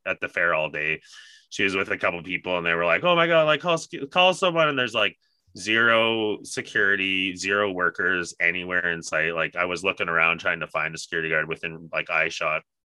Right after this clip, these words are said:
zero. So she kinda comes to and they give her her lemonade and she sits back up. So it was, like, a whole other delay added to the lineup in the end. She was a hundred percent fine. Like, we, we saw her around that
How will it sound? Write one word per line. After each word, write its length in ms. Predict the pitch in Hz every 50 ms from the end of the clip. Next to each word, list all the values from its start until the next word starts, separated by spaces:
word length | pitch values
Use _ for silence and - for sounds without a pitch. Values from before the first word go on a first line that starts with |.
| _ _ _ 92
zero. 480 | 85 85 95 95 85 78 76 73 78 - _ _ _ - - - - - - - _ _
So 140 | - - 78
she 160 | 78 - 95
kinda 260 | - 113 101 92 92 87
comes 320 | - 104 87 80 87 -
to 260 | - - 85 80 82 82
and 100 | 82 85
they 60 | 82
give 160 | 80 82 78
her 80 | 82 85
her 160 | 87 85 80
lemonade 480 | 82 80 78 80 80 80 78 80 80 80
and 100 | 78 78
she 120 | - 95
sits 260 | - - 85 76 -
back 240 | - 87 80 78 71
up. 100 | 80 78
So 180 | - - 104 101
it 40 | 101
was, 120 | 104 101
like, 160 | 110 98 98
a 60 | 98
whole 240 | 87 95 104 95 92
other 260 | 85 80 85 90 92
delay 460 | 87 90 90 92 90 92 95 95 98 -
added 260 | 90 90 90 92 92 87
to 100 | - 95
the 80 | 92
lineup 380 | 90 92 92 92 92 92 92 -
in 60 | 95
the 100 | 95 98
end. 200 | 95 92 92 92
She 80 | - 110
was 100 | 110 104
a 60 | 104 101
hundred 180 | 107 101 95 85
percent 300 | - - 92 82 78 -
fine. 240 | - 80 80 80
Like, 140 | 80 80 82
we, 160 | 87 90 87 82
we 100 | 90 90
saw 200 | - - 87 80
her 160 | 78 78 76
around 320 | 76 76 76 76 76 76 76
that 180 | 73 73 71